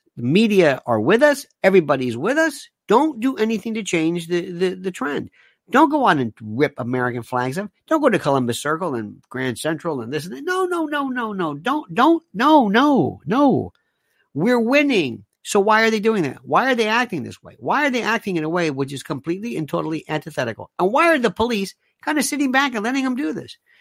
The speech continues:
You don't think thirty-five thousand police can do this? The size of the, uh, the, the, the size, the size of the, uh,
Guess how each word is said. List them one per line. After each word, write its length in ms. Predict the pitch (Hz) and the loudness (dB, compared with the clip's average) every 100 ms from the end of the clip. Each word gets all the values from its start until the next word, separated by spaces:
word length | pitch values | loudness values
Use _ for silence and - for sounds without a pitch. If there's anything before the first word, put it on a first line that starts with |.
| _ | _
You 100 | 160 | 2
don't 180 | 240 254 | 4 4
think 340 | 247 262 - _ _ _ _ - | 2 0 -2 _ _ _ _ 0
thirty-five 500 | 185 247 233 240 226 | 4 4 2 2 2
thousand 560 | 214 208 233 233 240 240 _ _ _ | 2 2 2 -2 -8 -12 _ _ _
police 400 | - 160 220 269 | 2 4 2 0
can 160 | 175 165 | -4 -4
do 140 | 240 | -6
this? 220 | 262 277 _ _ _ _ _ _ _ _ _ _ _ _ _ _ _ _ _ _ _ _ _ _ _ _ _ _ - | -8 -12 _ _ _ _ _ _ _ _ _ _ _ _ _ _ _ _ _ _ _ _ _ _ _ _ _ _ -2
The 100 | 165 | 0
size 380 | - 254 311 247 | 4 6 8 6
of 120 | 214 | 4
the, 240 | 185 160 | 4 4
uh, 320 | - 147 131 123 | 4 2 2 -2
the, 200 | 143 147 | -4 -6
the, 180 | - 143 | -4 -6
the 180 | - 139 | -4 -6
size, 500 | - 226 277 277 233 - | -2 0 2 0 -2 -4
the 100 | 147 | -4
size 580 | - 240 269 262 214 | -2 0 0 0 0
of 240 | 165 147 139 | 0 -2 -2
the, 360 | 143 139 131 | 0 0 0
uh, 300 | 120 113 104 | -2 -4 -10